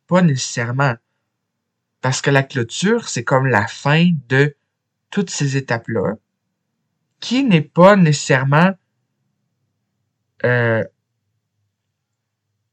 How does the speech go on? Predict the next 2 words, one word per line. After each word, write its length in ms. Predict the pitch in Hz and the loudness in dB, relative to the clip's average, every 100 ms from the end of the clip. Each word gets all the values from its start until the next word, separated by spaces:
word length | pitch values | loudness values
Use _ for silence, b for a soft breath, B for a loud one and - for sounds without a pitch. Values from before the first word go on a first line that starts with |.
| _ _ _ _ _ _ _ _ _ _ _ _ _ _ _ _ - | _ _ _ _ _ _ _ _ _ _ _ _ _ _ _ _ -20
comment 320 | - 139 147 131 | -10 -2 0 0
dire 560 | 110 127 123 82 - | -4 -6 -4 -6 -8